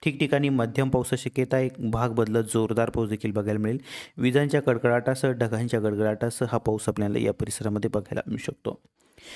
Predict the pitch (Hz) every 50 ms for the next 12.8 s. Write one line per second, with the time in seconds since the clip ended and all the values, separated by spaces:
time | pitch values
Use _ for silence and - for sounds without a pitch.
0 | - - - - 139 135 139 165 160 156 147 160 160 151 143 143 143 147 156 147
1 | 131 123 131 - 147 139 139 139 135 131 - 147 135 - 139 135 135 120 113 -
2 | 120 117 123 120 120 117 120 120 120 120 123 117 110 104 - 113 113 110 107 101
3 | 117 110 107 - 113 113 - 113 104 107 107 107 123 117 117 113 113 - 135 127
4 | 131 - 123 - - - 123 113 - 117 117 120 113 117 117 120 117 127 - 117
5 | 107 107 - 120 110 - 110 - 113 113 117 113 113 107 104 - 113 104 120 113
6 | 110 107 101 101 - 110 113 - 113 101 101 110 101 107 104 - 107 107 104 95
7 | 110 107 101 104 104 107 110 127 165 - - - - - - - - - - -
8 | 127 131 127 - 151 143 - - 143 - 143 131 135 135 123 131 131 131 127 -
9 | 123 117 117 117 117 117 113 113 110 107 107 107 110 110 113 107 107 - 110 107
10 | 104 104 104 104 107 107 107 113 110 110 110 107 104 - - 113 110 110 104 104
11 | 107 - - 135 120 117 - 110 104 - 117 110 104 107 - 123 117 - 117 110
12 | - - 107 101 - 127 113 101 101 110 113 117 110 101 104